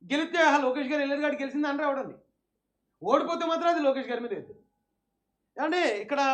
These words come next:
పిల్లలందరికీ గ్రూప్ టూ, గ్రూప్ టూ ఎగ్జామ్ పెట్టి ఉద్యోగాలు ఇద్దాం అని చెప్పి ఒక డెసిషన్ ఇస్తే అది ఆనందకరమైన విషయం కదా.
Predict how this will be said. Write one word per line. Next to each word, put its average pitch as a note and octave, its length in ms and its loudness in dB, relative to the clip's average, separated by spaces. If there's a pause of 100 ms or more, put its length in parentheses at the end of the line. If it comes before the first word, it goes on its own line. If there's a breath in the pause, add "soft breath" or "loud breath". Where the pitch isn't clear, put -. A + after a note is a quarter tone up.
(120)
పిల్లలందరికీ D4 580 0 (380)
గ్రూప్ A#3 260 -8
టూ, A3+ 80 -8 (300)
గ్రూప్ C4 200 -6
టూ C#4+ 120 -2
ఎగ్జామ్ C4+ 240 -6
పెట్టి C4+ 180 -4
ఉద్యోగాలు C4 340 -4
ఇద్దాం B3+ 180 -6 (140)
అని A#3+ 140 -10
చెప్పి B3 180 -10
ఒక C4+ 140 -10
డెసిషన్ B3 320 -12
ఇస్తే G#3 200 -10 (460 soft breath)
అది C4 100 0 (120)
ఆనందకరమైన C#4+ 600 -4
విషయం C#4+ 220 -10
కదా. C#4 140 -6